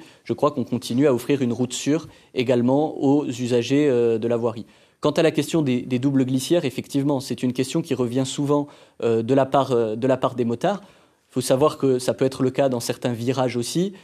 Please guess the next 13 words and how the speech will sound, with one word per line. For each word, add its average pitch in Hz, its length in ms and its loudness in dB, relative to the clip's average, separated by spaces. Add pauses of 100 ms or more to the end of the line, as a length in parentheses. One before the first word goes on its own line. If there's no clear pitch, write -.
(180)
mais 120 260 2 (260)
le 135 140 0
meilleur 143 300 4
moyen 139 260 4
aussi 131 240 -2
de - 60 -14
se 131 80 -4
protéger 131 420 -2
de 123 80 -2
l'accident, 127 480 0
bien, 127 200 2
c'est 117 300 -2
respecter 131 640 -4